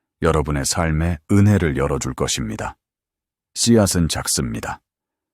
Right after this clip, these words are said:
한 알의 씨앗은 손가락 끝보다도 작을 수 있습니다. 그러나 그 작은 씨앗이 땅에 심겨지고 시간이 지나면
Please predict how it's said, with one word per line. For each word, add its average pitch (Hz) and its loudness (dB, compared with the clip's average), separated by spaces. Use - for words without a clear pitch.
한 120 4
알의 117 6
씨앗은 92 4
손가락 104 4
끝보다도 90 2
작을 71 -2
수 - -6
있습니다. - -4
그러나 85 2
그 82 -2
작은 82 0
씨앗이 76 0
땅에 87 2
심겨지고 80 -2
시간이 107 4
지나면 64 -4